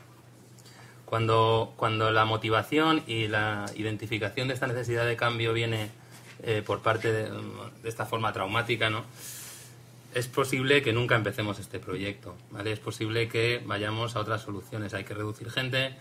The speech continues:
tenemos que despedir al quince o al veinte por ciento, y bueno, ya veremos si luego somos capaces de, de, de hacer lo que hacíamos o si esa propia reducción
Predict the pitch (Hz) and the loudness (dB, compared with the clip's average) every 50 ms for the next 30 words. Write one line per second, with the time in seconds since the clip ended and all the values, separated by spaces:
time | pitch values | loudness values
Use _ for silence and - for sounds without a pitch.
0 | - - - - - - - - - 107 101 101 98 - - 107 101 98 - - | -18 -20 -20 -20 -20 -20 -18 -14 -8 -6 -4 -4 -4 -4 -4 -4 -4 -4 -6 -6
1 | 104 104 104 104 104 101 101 101 101 101 98 - - 120 113 107 - - 104 98 | -6 -4 -2 -2 0 0 0 0 0 -2 -6 -8 -6 -6 -6 -4 -4 -4 -4 -4
2 | 98 107 104 98 107 98 110 104 107 - 131 127 127 123 139 131 135 139 - - | -4 -4 -4 -4 -6 -6 -6 -8 -6 -2 -2 -2 0 0 0 0 0 0 -2 -8
3 | - - - - - - - - 104 110 107 113 123 131 131 135 139 135 127 127 | -16 -18 -20 -20 -20 -20 -8 -2 0 4 6 8 8 10 10 8 8 6 4 4
4 | 120 120 117 117 113 123 117 107 104 - 110 - 117 110 - 113 104 101 104 101 | 4 6 6 6 6 4 2 2 4 4 4 4 4 4 4 0 0 0 0 0
5 | 101 101 101 101 104 104 104 104 110 110 107 107 101 - - 123 120 113 110 110 | 0 -2 -4 -6 -6 -8 -6 -8 -8 -6 -2 -2 -2 0 0 0 2 2 2 2
6 | 113 104 - - 127 127 127 135 135 143 143 - - - - - 113 107 - 117 | 2 0 2 2 2 2 4 2 2 0 -2 -6 -12 -20 -8 -6 -6 -2 0 0
7 | 113 110 123 113 113 117 113 110 117 113 113 113 113 113 117 117 117 107 104 - | 2 4 2 4 4 2 4 4 6 6 6 6 6 4 4 2 0 -2 0 2
8 | 131 123 127 127 | 2 2 2 2